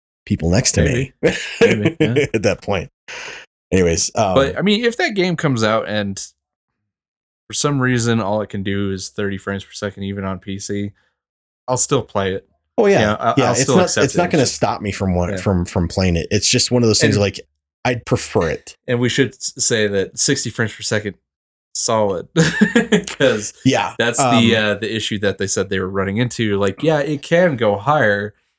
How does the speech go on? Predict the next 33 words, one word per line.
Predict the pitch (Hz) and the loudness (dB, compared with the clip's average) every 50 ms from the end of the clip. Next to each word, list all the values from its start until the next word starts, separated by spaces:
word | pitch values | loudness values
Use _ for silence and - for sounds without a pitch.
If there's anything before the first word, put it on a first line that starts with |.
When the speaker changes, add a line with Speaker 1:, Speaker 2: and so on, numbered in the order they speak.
| _ _ _ - | _ _ _ -2
Speaker 2:
you | 117 | -2
know, | 110 110 | 0 2
like, | 110 107 104 101 - _ _ | 2 2 0 -2 -4 _ _
but | 127 120 117 110 107 104 - _ _ _ _ _ | 2 2 4 2 2 0 -4 _ _ _ _ _
it's | - 123 113 - - | -8 -6 -6 -4 -2
not | 135 131 117 107 | -2 -2 -2 -4
consistent. | - - 107 95 - 143 139 131 - - 95 82 - _ _ _ _ _ _ _ _ _ _ - | -6 -6 -4 -2 0 0 0 0 -2 -6 -10 -12 -12 _ _ _ _ _ _ _ _ _ _ 0
Speaker 1:
Yeah, | 127 113 104 107 | 2 2 2 0
they, | 110 110 113 113 120 117 | 0 0 0 0 0 0
they | 110 123 123 | 0 0 0
couldn't | - - 175 160 160 139 | 2 0 2 2 4 4
get | 123 143 143 - | 4 2 2 2
a | - 107 104 98 | 0 0 0 0
consistent | - - 98 92 - - 110 104 - - 95 - | 0 0 0 0 0 2 0 0 0 0 -4 -4
frame | - - 92 92 92 90 | 0 2 2 4 4 4
rate | 87 85 | 4 4
out | 82 82 80 | 4 2 2
of | 82 82 | 2 0
it. | 82 - - | 0 0 0
And, | 87 87 85 82 82 82 82 85 - - | 0 0 0 0 0 -2 -4 -6 -6 -4
uh, | 92 85 82 82 78 | -2 0 0 0 0
I | 85 | -2
think | - - 107 95 - | -2 -2 -2 0 2
one | 92 92 92 | 2 2 2
of | 82 | 2
their | 85 80 | 2 2
big | 82 - 87 85 | 2 0 -2 0
things | - - 87 82 82 78 - - - | 0 0 0 2 2 2 0 0 -2
is | - 90 85 - - | -4 -6 -6 -4 -2
more | 85 87 85 | 0 0 2
likely | 82 85 85 - 90 | 2 0 -2 -2 -6
frame | 80 - - 82 85 87 90 | -8 -8 -6 -4 -4 -4 -2
times. | - 92 87 90 90 95 - | -2 -2 -2 -2 -2 -4 -8